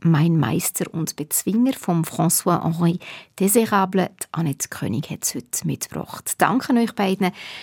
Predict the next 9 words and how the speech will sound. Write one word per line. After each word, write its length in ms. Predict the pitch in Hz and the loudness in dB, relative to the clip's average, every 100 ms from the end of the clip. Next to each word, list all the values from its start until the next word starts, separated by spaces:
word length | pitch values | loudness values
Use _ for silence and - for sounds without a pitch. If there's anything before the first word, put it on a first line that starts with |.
| - | -6
habt 160 | 175 175 | -2 0
ihr 80 | 180 | 2
mit 160 | 175 | 2
mir 220 | 156 160 | 0 0
in 60 | 170 | 0
diesen 360 | 160 156 156 - | -2 0 0 -2
zwei 260 | - 151 | -2 -2
Büchern 400 | 156 - - 120 - _ _ - | -2 -8 -8 -8 -12 _ _ -8
geblättert. 640 | 110 - - - - - | -8 -8 -14 -14 -16 -20